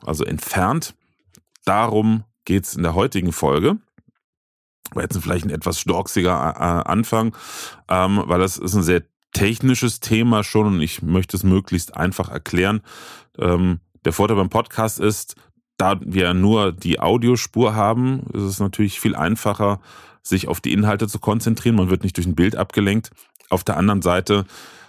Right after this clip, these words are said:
ähm, sind ein paar Sachen, die jetzt gleich kommen, die, ähm, optisch ein bisschen einfacher zu erklären sind, aber ich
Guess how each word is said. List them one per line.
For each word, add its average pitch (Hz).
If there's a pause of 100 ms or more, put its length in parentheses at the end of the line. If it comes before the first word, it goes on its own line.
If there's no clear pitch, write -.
(140)
ähm, 85
sind 95
ein 98
paar 117
Sachen, 117
die 104
jetzt 98
gleich 98
kommen, 98
die, 92
ähm, 82 (100)
optisch - (220)
ein 95
bisschen 180
einfacher 104
zu 117
erklären 87
sind, 95
aber 85 (840)
ich -